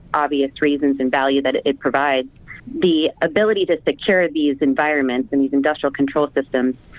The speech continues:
you can't quite treat them the same as you do with your I T security strategy. You know, traditional I T security measures do not necessarily translate to the operational side or operational technology.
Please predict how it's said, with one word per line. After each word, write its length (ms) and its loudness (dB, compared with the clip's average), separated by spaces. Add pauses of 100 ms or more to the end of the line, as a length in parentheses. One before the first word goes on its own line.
(200)
you 100 2
can't 300 0
quite 360 -2
treat 220 -2
them 160 2
the 200 0
same 260 2
as 140 0
you 80 0
do 200 2
with 160 0
your 200 0
I 180 0
T 320 -2
security 500 0
strategy. 640 -4 (560)
You 100 2
know, 100 4
traditional 480 0
I 180 0
T 360 0
security 360 0
measures 480 0
do 80 2
not 220 0
necessarily 680 0
translate 800 0
to 120 -4
the 220 2 (140)
operational 760 0
side 220 0
or 120 2
operational 640 0
technology. 800 -4